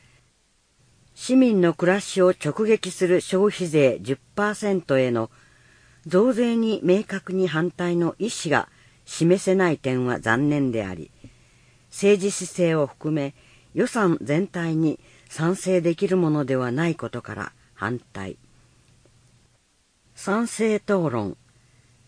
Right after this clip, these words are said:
歳入については、財政調整基金などの繰り入れを伴う厳しい内容である。歳出については、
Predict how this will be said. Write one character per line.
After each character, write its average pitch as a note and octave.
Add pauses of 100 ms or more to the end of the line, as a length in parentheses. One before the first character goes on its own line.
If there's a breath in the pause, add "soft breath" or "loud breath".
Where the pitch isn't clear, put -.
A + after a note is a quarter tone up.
(160)
歳 A#3
入 B3
に A#3+
つ -
い G3+
て C#3
は、 B2 (400 soft breath)
財 G3
政 A3+
調 G#3+
整 A3
基 -
金 D#3+
な F3+
ど D#3+
の C3 (120)
繰 -
り G#3+
入 G#3+
れ G#3
を G#3
伴 F#3
う E3+ (340 soft breath)
厳 E3
し A3+
い -
内 A#2+
容 C3+
で A2
あ F#2+
る。 D#2+ (1400 soft breath)
歳 A3
出 A#3
に A#3
つ -
い F#3+
て C#3
は、 A#2+